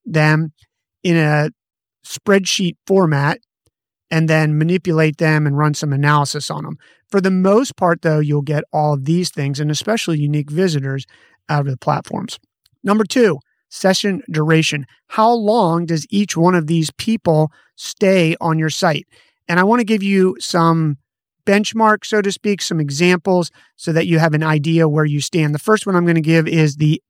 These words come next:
fishing website, which was my first business and ultimately first one that I sold,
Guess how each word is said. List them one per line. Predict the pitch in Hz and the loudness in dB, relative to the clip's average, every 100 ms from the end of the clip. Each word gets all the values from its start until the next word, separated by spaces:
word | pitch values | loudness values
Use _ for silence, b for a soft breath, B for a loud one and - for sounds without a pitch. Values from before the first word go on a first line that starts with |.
| - | -2
fishing | 226 - 226 | 0 0 0
website, | 202 185 180 - 165 151 - b b b b | 0 2 0 2 0 0 -2 b b b b
which | 190 156 | -4 -2
was | 160 160 147 - | 2 2 2 0
my | 147 | -4
first | - 190 180 | 0 0 2
business | 165 151 156 151 | 0 0 0 -2
and | 151 | -4
ultimately | - 151 160 160 | -4 -4 -2 -2
first | 143 - 160 | -2 -2 -4
one | 165 156 | 0 0
that | 151 143 | 2 0
I | |
sold, | 139 - 226 226 180 160 | -4 -4 0 2 4 0